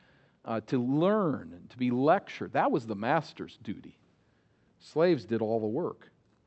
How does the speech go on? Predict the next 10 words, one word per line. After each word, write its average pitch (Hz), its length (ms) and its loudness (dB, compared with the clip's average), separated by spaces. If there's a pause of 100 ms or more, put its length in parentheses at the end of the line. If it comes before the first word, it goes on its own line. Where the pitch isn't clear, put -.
(2250)
And 120 100 -12
so 175 200 8
a 160 40 10
question 220 540 10
arises 143 680 6
here. 117 240 0
Paul 196 340 4
speaks - 540 -4
to 131 160 -2
slaves. 120 1000 2